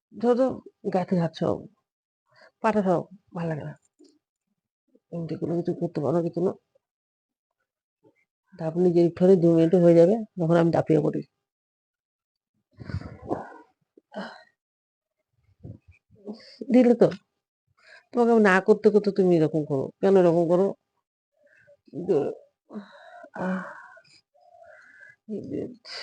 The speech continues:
আহ, সোনা কোথায় ছিলে এতদিন? আহ,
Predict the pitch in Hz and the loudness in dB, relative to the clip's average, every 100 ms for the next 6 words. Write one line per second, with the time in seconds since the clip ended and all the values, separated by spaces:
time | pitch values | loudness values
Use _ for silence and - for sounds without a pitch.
0 | - - - _ _ _ _ _ _ _ | -16 -20 -20 _ _ _ _ _ _ _
1 | _ _ _ 214 220 208 202 202 202 214 | _ _ _ -10 -10 -6 -6 -2 0 0
2 | 214 208 196 208 202 - 185 107 - - | -2 -6 -2 -2 -2 -2 -2 -2 -6 -14
3 | - 294 - _ _ _ _ _ _ _ | -14 -14 -14 _ _ _ _ _ _ _
4 | _ _ _ _ _ - 208 220 | _ _ _ _ _ -16 -8 -6